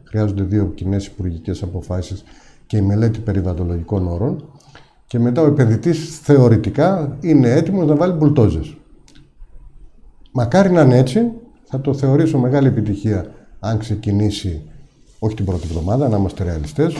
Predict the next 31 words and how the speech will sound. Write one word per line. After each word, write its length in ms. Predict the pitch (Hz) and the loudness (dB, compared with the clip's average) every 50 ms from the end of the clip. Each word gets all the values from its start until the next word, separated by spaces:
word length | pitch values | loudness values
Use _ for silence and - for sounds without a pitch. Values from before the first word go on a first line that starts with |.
| - 110 | -8 -4
ο 100 | 120 110 | -2 -2
επενδυτής, 520 | 101 - 117 104 92 90 - - 127 131 | -2 0 0 0 0 0 -2 -2 -2 -2
γιατί 480 | 117 107 98 - 117 117 - - - - - | 0 -2 -2 -2 -2 -4 -4 -6 -14 -18 -14
η 80 | - 107 | -12 -12
κυβέρνηση 400 | 92 - 101 110 143 147 139 - | -8 -4 -2 0 2 2 0 0
θα 80 | - 113 | -2 -2
κάνει 180 | - 131 127 | 0 0 0
αυτό 180 | 117 - - 117 | 0 0 -2 -2
που 80 | 110 | -2
πρέπει 220 | - 147 143 139 139 | -2 -2 -2 -2 -4
σε 100 | - 135 | -4 -2
μία 120 | 143 147 143 | -2 0 0
εβδομάδα. 500 | 143 156 160 156 143 110 87 80 76 - - - - - _ - | 0 2 2 2 2 2 0 -2 -6 -8 -14 -20 -20 -20 _ -8
Ο 80 | 127 120 | -4 -4
επενδυτής 560 | 104 - 123 110 107 110 110 160 160 160 156 | -2 0 0 2 2 2 2 2 0 0 2
πότε 220 | 156 143 131 120 | 0 0 0 0
θα 80 | 107 107 | -2 -2
το 100 | - 110 | -2 -2
κάνει, 340 | 110 170 180 190 202 202 196 - - - - - _ _ - _ - - - - | -2 0 0 0 0 -2 -4 -8 -14 -20 -20 -20 _ _ -20 _ -20 -20 -20 -14
ενδεχομένως 840 | - 139 131 131 131 - - 131 139 147 147 139 131 117 - - - | -6 0 2 2 2 4 4 4 6 6 6 6 6 4 2 0 -2
θα 140 | - 117 | -2 0
βρούμε 300 | 113 123 147 143 135 131 | 2 4 4 4 4 4
και 160 | - 131 135 127 | 4 2 2 4
άλλα 280 | 135 135 123 113 101 95 | 6 6 6 4 4 0
θεσμικά 840 | - 110 98 87 101 101 95 95 - 113 107 101 92 82 - - - _ _ _ - | 0 -2 -2 0 0 0 0 0 0 0 2 2 0 -2 -6 -14 -20 _ _ _ -6
προβλήματα 640 | - 107 101 90 104 101 104 98 95 90 78 87 82 | -4 -2 0 0 2 2 2 2 2 0 -2 -6 -8
που 140 | - 95 | -10 -10
θα 140 | - - 92 | -10 -8 -8
έχει 160 | 87 - - | -8 -8 -8
ο 40 | 87 | -10
επενδυτής, 720 | 78 73 90 80 76 76 73 - 156 202 214 - - - | -10 -8 -8 -8 -8 -8 -6 -4 -2 -2 -2 -4 -8 -18